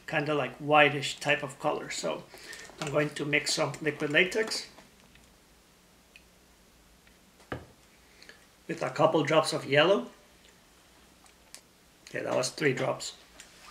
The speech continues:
A tiny little bit of red, not even a whole drop. I'm just going to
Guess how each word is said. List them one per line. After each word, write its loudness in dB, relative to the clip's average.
A -2
tiny 2
little 6
bit 6
of 2
red, 4
not 2
even 4
a -2
whole 0
drop. 0
I'm -6
just -6
going 0
to -2